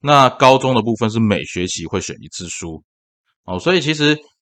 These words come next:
在每一次选书的过程里面，你就会看到那些出版社的业务会，呃，使出浑身解数，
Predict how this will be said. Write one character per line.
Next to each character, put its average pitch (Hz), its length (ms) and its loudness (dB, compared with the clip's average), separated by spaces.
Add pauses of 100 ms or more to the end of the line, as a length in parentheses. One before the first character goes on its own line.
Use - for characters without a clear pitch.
(100)
在 180 180 4
每 123 160 2
一 117 140 -4
次 185 200 -2
选 90 340 0
书 139 200 -2
的 120 100 4
过 123 220 0
程 95 180 -2
里 85 180 -8
面， 95 220 -2
你 87 80 -8
就 113 100 0
会 120 60 4
看 117 200 -2
到 110 180 4 (360)
那 127 100 -2
些 127 120 0
出 123 200 -2
版 87 160 -2
社 107 220 0
的 92 80 -2
业 98 280 0
务 92 240 -2
会， 92 440 0
呃， 92 180 0
使 101 240 -4
出 123 200 4
浑 104 280 2
身 120 220 2
解 90 220 -6
数， 101 240 -2